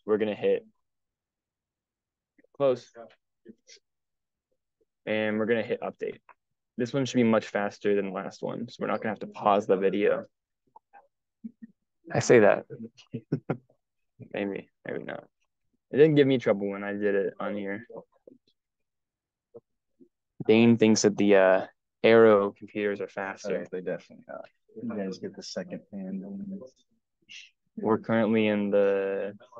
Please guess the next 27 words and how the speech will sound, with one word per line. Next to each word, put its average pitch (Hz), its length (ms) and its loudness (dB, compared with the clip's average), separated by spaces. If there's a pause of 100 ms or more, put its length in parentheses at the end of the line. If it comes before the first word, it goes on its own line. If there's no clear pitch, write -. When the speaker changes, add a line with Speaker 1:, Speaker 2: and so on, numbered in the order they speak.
(120)
Speaker 1:
C - 460 -2
I 107 200 2
C 117 640 0
room, 123 440 -2
I 127 100 -4
think. 127 260 -4
Yeah. 101 300 -2 (1120)
Creative 104 540 -6 (920)
and 107 160 -4 (300)
Collaboration 101 600 0
Center 104 300 -8
or 104 40 -6
whatever. 104 360 -8 (380)
Okay, 131 200 4
great. 127 220 6 (120)
So - 120 -2
the 123 60 4
check 151 160 4
mark 147 180 2
is 120 80 -2
done. 165 320 4 (400)
Now 127 160 2
we're 131 80 8
gonna 127 80 6
go 123 120 4
into 113 100 -2
setup. 95 280 -4